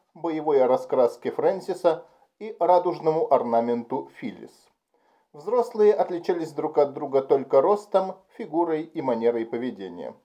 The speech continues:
Двое были сверхкомплекта – доктор Макрей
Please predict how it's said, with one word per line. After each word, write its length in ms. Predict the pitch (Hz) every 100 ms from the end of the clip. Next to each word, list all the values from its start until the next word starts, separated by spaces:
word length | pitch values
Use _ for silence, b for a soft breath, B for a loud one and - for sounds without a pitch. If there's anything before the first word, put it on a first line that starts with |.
| _ _ _ _ _
Двое 300 | 185 208 160
были 280 | 165 151 160
сверхкомплекта – 1160 | - 143 131 - 135 127 107 98 - 104 98 - _
доктор 580 | 123 - - - 131 -
Макрей 600 | 156 196 185 180 165 -